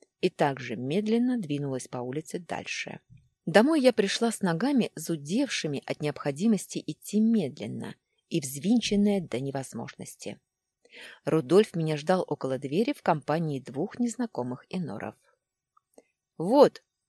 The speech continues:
торжествующе сказала я и вручила ему пакет с пирожками. Поняла, что он может меня неправильно понять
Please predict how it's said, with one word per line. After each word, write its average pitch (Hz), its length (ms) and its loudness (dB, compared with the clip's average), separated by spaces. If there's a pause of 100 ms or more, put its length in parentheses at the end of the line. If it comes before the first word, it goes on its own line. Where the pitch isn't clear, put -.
(100)
торжествующе 156 680 -2
сказала 143 400 -4
я 143 280 0 (280)
и 226 100 2
вручила 214 460 2
ему 165 180 2
пакет 151 340 -2
с - 60 -12
пирожками. - 800 -4 (400)
Поняла, 156 360 2
что - 280 -2
он 175 160 0
может 180 340 0
меня 170 180 -2
неправильно 147 520 0
понять 240 420 0